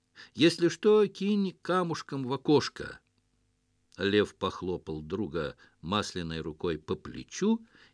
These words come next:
и, воровато оглядываясь, двинулся к ближайшей двери. «Лева Джан!» «Ну, чего тебе?»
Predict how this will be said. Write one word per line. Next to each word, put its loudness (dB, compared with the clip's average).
и, -2
воровато -2
оглядываясь, -4
двинулся -4
к -10
ближайшей -10
двери. -14
«Лева -2
Джан!» 0
«Ну, -14
чего -2
тебе?» -12